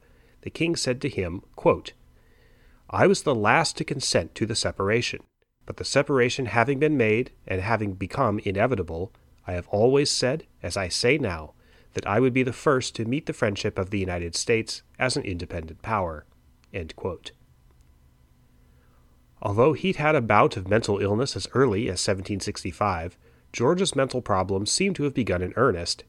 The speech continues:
in seventeen eighty-eight. In the summer of that year, he fell ill with what he and his doctors called a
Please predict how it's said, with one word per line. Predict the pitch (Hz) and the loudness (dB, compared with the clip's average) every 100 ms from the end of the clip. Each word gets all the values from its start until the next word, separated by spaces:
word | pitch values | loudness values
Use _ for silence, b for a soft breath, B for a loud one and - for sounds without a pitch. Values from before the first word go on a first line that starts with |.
| _ | _
in | - 160 | -4 -2
seventeen | - 92 87 101 | 0 -2 -2 -8
eighty-eight. | 82 80 92 101 78 - _ _ _ b b b b b b | -8 -4 -2 -2 -4 -12 _ _ _ b b b b b b
In | - 98 | -8 -6
the | |
summer | 92 - 156 165 | -4 -2 0 0
of | 123 | 0
that | 135 131 | -2 -2
year, | 120 131 | -2 -2
he | 107 95 | -2 -4
fell | - 110 104 | 0 0 0
ill | 107 107 170 | 0 0 0
with | 131 - | -4 -6
what | 101 95 | -4 -4
he | 123 117 | -2 -2
and | 107 | -2
his | 90 | -4
doctors | 101 110 - 101 - | 0 0 0 -4 -4
called | - 92 98 | -4 -2 -2
a | - | -4